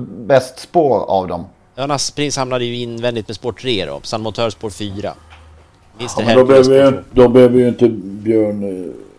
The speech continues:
Speaker 3: eh, riskera något och satsa från start, utan då får han ju försöka hitta en bra position.
Speaker 2: Ja.
Speaker 1: Och ta ner Önas Prins ut-,
Speaker 3: Ja,
Speaker 1: utvändigt.
Speaker 3: det kan,
Speaker 1: Och
Speaker 3: ja, sista sju,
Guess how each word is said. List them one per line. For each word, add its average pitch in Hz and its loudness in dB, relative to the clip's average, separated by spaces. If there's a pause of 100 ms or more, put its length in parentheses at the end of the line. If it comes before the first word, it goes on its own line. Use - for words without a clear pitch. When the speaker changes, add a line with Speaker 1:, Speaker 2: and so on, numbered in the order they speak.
(240)
Speaker 3:
eh, 110 -8
riskera 107 0
något 95 -6
och 101 -4
satsa 95 0
från 92 -6
start, 92 0
utan 92 -4
då 90 -6
får 95 -4
han 87 -10
ju 85 -10
försöka 82 -6
hitta 90 -4
en 87 -10
bra 85 -4
position. - -8 (200)
Speaker 2:
Ja. - -20 (680)
Speaker 1:
Och 101 -10
ta 113 -2
ner 90 -6
Önas 90 -8
Prins 85 -12 (160)
ut-, - -12 (120)
Speaker 3:
Ja, 98 -8
Speaker 1:
utvändigt. 92 -6
Speaker 3:
det - -10
kan, 107 0
Speaker 1:
Och - 2 (560)
Speaker 3:
ja, - -6 (380)
sista 98 -8
sju, 98 -4